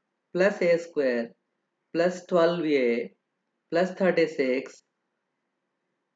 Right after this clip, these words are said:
minus four sixty-eight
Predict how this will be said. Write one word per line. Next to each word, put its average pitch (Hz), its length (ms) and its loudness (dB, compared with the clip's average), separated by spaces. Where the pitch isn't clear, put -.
minus 202 680 0
four 170 220 2
sixty-eight 180 1300 0